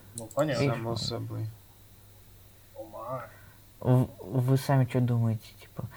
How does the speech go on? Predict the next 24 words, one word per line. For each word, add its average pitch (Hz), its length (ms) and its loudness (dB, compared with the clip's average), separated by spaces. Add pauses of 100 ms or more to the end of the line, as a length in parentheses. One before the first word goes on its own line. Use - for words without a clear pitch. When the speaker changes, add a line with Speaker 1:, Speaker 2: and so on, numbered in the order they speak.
(280)
Speaker 2:
Мно-, 143 320 10
многие 160 420 8
щас 151 200 2
начинают 151 360 4
специально 135 320 4
ее 131 120 8
защищать, 123 380 2
потому 131 260 4
что, 120 360 0 (600)
э, 123 380 4
щас, 143 160 4
Speaker 1:
<laughs> 131 260 4
Speaker 2:
э, 120 600 2 (180)
ее 135 280 10
там 131 240 6
очень 135 240 6
сильно 123 220 4
угрожают. 117 640 4 (1120)
Нет, 127 280 6
Speaker 1:
Ну. 135 60 6
Speaker 2:
нет, 123 160 6
это - 300 -2
не, 101 60 0
это - 180 -8